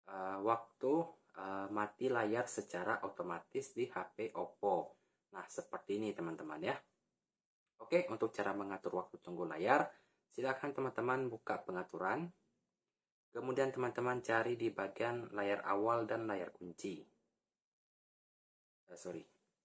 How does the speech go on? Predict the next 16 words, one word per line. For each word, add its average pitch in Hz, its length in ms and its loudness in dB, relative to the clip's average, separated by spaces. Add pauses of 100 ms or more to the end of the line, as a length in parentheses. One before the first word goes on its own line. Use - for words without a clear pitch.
(240)
Teman-teman 104 420 -2
cari 110 320 0
ke - 160 0
layar 113 320 6 (320)
kecerahan 87 640 0
ya. 104 160 2 (960)
Nah, 90 160 -10
di - 160 -20
sini 110 240 -2
kita - 240 0
scroll 92 400 0
ke - 80 0
bawah. 90 400 4 (1800)
Kemudian 113 320 4
kita 120 240 2
cari, 120 400 4